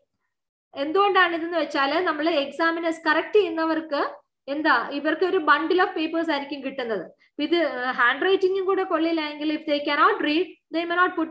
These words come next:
marks for you. So try to improve your hard work, I mean the handwriting, structure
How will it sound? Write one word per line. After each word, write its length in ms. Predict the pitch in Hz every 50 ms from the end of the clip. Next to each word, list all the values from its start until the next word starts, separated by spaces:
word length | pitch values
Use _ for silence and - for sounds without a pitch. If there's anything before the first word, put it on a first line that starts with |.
| 302 285
marks 220 | 262 254 254 - - -
for 100 | 240 220 185
you. 80 | - - - _ _ _ _ _ _ _
So 60 | 311 311 320 320 359
try 160 | 330 330 392 381 -
to 40 | 453 427 370
improve 260 | 330 320 339 339 339 330
your 100 | 330 311 294 285
hard 220 | 277 277 277 285 311
work, 180 | 302 302 311 - - - 269 269
I 40 | 262 269
mean 120 | 269 269 262 254
the 60 | 254 254 262
handwriting, 640 | 311 359 320 - 311 302 294 294 294 330 359 427 - - - _ _ _ _ _ _ - -
structure 480 | - 311 285 - - - - 440 440